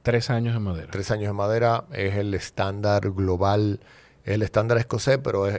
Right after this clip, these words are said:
Speaker 2: es un estándar que se rep-, se repite en todos los productores de, del mundo del whisky.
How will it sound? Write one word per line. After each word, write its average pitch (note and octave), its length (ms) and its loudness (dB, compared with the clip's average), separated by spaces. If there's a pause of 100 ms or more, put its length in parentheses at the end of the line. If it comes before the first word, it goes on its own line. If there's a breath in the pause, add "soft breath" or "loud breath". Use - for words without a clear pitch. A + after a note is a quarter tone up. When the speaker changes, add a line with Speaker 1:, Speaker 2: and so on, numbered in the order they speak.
Speaker 2:
es F#2+ 260 -6
un G#2 140 -6
estándar G#2 420 -4
que F#2 140 -8
se F#2 180 -4
rep-, F#2+ 160 -8
se - 160 -6
repite F#2+ 680 -6
en F2+ 120 -12
todos G#2 220 -4
los F#2+ 80 -6
productores F#2 680 -2
de, F2+ 320 -6
del F#2 160 -8
mundo F#2 220 -8
del A#2+ 100 -4
whisky. C#3+ 320 -4